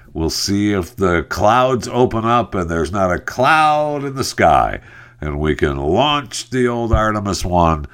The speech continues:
to the moon with our mannequins and our other little fun stuff that we've got planned for forty-some days. I guess that time frame goes down, uh, the farther away we get from the original launch, launch date. Not sure about that,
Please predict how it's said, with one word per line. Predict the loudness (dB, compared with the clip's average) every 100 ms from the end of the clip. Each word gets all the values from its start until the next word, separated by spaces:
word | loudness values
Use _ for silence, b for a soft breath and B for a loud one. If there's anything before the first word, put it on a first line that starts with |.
| B B
to | -2 0
the | 0
moon | 0 -2 -4 -4
with | -4 -4 0
our | 0 0
mannequins | 0 0 0 -2 -4 -4 -8 -8
and | -6 -6
our | -4 -2 -2 -4 B B B B 0
other | 2 4
little | 2 2 2 0 -2
fun | -4 -4 -4 -4
stuff | -8 0 2 2
that | -2 -2
we've | -2 0
got | 2 2 0
planned | -4 -2 -2 -2 -6 -8
for | -4 -4
forty-some | -6 -2 0 0 0 -4 -4 -4 -4 -4
days. | -2 -2 -4 -6 -12 B B B
I |
guess | -4 -2
that | 0 0 0
time | -4 -2
frame | -2 -4
goes | -2 -2 -2
down, | 0 0 -2 -4
uh, | -6 -6 -6
the | -6 -6
farther | 0 0 2 0
away | -2 0 0
we | -2
get | -2 -4 -4
from | -8 -6 -6
the | -4
original | -2 -2 -2 -6 -4
launch, | -4 -4 -10 -18 -10
launch | -4 -4 -4
date. | -2 -2 -4 -10
Not | -8 -6 -6
sure | -4 -2
about | 0 -2 0
that, | 0 -2